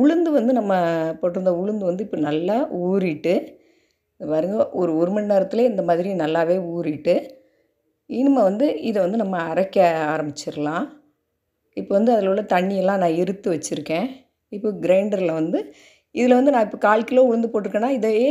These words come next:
வந்து நான் ரெண்டு டைமா தான் அரைப்பேன். ஒரே டைம்ல அரைக்க மாட்டேன். இப்ப வந்து ஒரு ரெண்டு கைப்பிடி அளவுக்கு நான் வந்து உளுந்து போட்டிருக்கேன். இதுல வந்து தண்ணி ஊத்தும் போது எப்படி ஊத்தணும் அப்படின்னாச்சுன்னா, இந்த பாருங்க,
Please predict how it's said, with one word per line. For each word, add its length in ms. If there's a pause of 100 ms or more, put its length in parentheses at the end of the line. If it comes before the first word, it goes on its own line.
(120)
வந்து 200
நான் 200
ரெண்டு 340
டைமா 340
தான் 160
அரைப்பேன். 380 (120)
ஒரே 180 (100)
டைம்ல 320
அரைக்க 260
மாட்டேன். 320 (460)
இப்ப 160
வந்து 180
ஒரு 160
ரெண்டு 340
கைப்பிடி 380
அளவுக்கு 360
நான் 140
வந்து 180 (120)
உளுந்து 320 (680)
போட்டிருக்கேன். 540 (520)
இதுல 200
வந்து 160 (160)
தண்ணி 360 (120)
ஊத்தும் 300
போது 160 (100)
எப்படி 180 (120)
ஊத்தணும் 400
அப்படின்னாச்சுன்னா, 600
இந்த 160
பாருங்க, 220